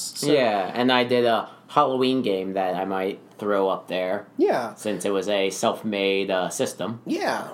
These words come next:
Speaker 1: Um, and then twenty dollars will give you the ability to kinda dictate to us what you want us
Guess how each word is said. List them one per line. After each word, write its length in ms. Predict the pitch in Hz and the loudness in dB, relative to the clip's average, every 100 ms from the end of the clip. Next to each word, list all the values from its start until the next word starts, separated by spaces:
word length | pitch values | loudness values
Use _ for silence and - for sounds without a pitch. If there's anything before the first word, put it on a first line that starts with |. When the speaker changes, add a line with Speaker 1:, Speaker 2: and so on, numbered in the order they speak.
| - | -6
Speaker 1:
Um, 440 | 180 175 170 165 165 | 0 2 2 0 0
and 160 | 170 | 0
then 220 | 175 170 165 | 0 -2 -4
twenty 560 | - - 208 220 247 | -8 -4 0 2 2
dollars 540 | 208 185 175 170 165 - | 2 2 2 0 -2 -2
will 160 | 160 | -4
give 260 | 151 165 156 | -2 -2 0
you 160 | 165 | -2
the 140 | 165 156 | -2 -2
ability 480 | 151 156 156 151 147 | 0 0 0 -2 -8
to 640 | - 160 151 147 143 143 | -8 -4 -4 -2 -4 -4
kinda 220 | - 170 | -2 -2
dictate 640 | 143 135 165 165 - 151 - | -2 -4 -4 -4 -6 -6 -6
to 220 | 165 151 | -4 -2
us 180 | 147 - | -2 -4
what 180 | 143 - | -6 -6
you 80 | 147 | -2
want 200 | 156 165 | 0 0
us 260 | 160 - | -4 -8